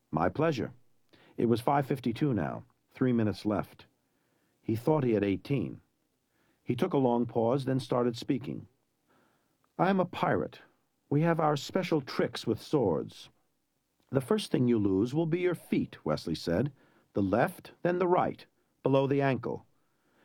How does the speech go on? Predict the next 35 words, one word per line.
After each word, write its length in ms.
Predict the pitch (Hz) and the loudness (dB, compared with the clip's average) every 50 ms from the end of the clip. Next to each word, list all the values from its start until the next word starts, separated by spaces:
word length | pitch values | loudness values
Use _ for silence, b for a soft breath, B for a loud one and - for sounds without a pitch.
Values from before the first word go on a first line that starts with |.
| _ _ | _ _
You 120 | - 175 190 | 2 2 4
will 140 | 190 185 | 4 4
have 120 | 180 170 - | 2 0 0
stumps 580 | - - - - - 226 170 117 95 - - | -4 -10 -4 0 0 2 2 2 0 -2 -4
available 520 | 110 98 107 107 104 101 110 113 135 147 143 | -2 0 2 2 2 2 2 2 2 0 0
to 120 | - 151 | 0 0
use 280 | 143 156 160 156 139 127 | 2 2 2 2 0 -2
within 300 | 139 143 - 156 147 143 | -2 -2 0 0 0 0
six 340 | - - 165 - - - 151 | -2 -4 -6 -6 -4 -2 0
months. 480 | 156 151 110 - - - - - - _ _ _ _ _ _ _ _ _ _ _ _ _ _ _ | 0 0 0 -2 -6 -10 -16 -20 -20 _ _ _ _ _ _ _ _ _ _ _ _ _ _ _
Then 180 | - 113 117 120 | 0 2 2 4
your 140 | 135 156 151 | 2 2 2
hands 520 | 160 190 185 135 98 78 69 71 71 78 | 2 2 2 2 2 0 0 -2 -2 -2
at 100 | 101 95 | -2 0
the 100 | - 151 | 0 2
wrist. 440 | 160 175 135 87 - - - - - - _ _ _ _ _ _ _ _ _ _ - | 2 2 0 0 -4 -10 -16 -18 -20 -20 _ _ _ _ _ _ _ _ _ _ 0
They 180 | 170 160 139 | 2 2 2
heal 260 | 127 147 143 131 110 | 2 2 2 2 2
somewhat 340 | - - 143 120 110 104 - | 0 0 -2 0 0 -2 -2
quicker. 440 | - - 165 - - 69 58 - - _ _ _ _ _ _ _ _ _ _ _ _ _ _ _ | -2 -4 -2 -2 -4 -6 -6 -8 -10 _ _ _ _ _ _ _ _ _ _ _ _ _ _ _
Five 400 | - - 190 170 156 156 147 131 | -4 0 2 2 2 2 0 0
months 360 | 127 110 92 90 85 - - | -2 -2 -2 -2 -4 -6 -8
is 120 | 98 90 | -8 -8
a 20 | 87 | -6
fair 340 | - - 127 110 92 87 87 | -4 -2 0 2 2 2 2
average. 600 | 95 95 87 78 67 65 58 - - - - - _ _ _ _ _ _ - | 2 0 0 -2 -4 -6 -8 -8 -10 -14 -16 -18 _ _ _ _ _ _ -2
Next, 340 | 101 107 101 95 - - - | 0 0 0 0 -2 -4 -2
your 100 | 147 156 | 0 2
nose. 600 | 170 190 180 139 98 76 62 57 58 - - - - - _ - | 2 2 2 2 0 0 -2 -4 -8 -10 -14 -20 -20 -20 _ -2
No 200 | 104 110 110 104 | 0 0 2 0
smell 360 | 104 - - 131 127 123 117 | 0 -2 -4 -2 0 2 2
of 180 | 117 101 98 95 | 0 0 -2 -2
dawn 360 | 147 151 - 113 101 92 85 | 0 0 2 2 2 0 -2
for 120 | - 90 | -2 -2
you. 360 | 85 78 78 73 65 62 - | -2 -2 0 -2 -2 -4 -8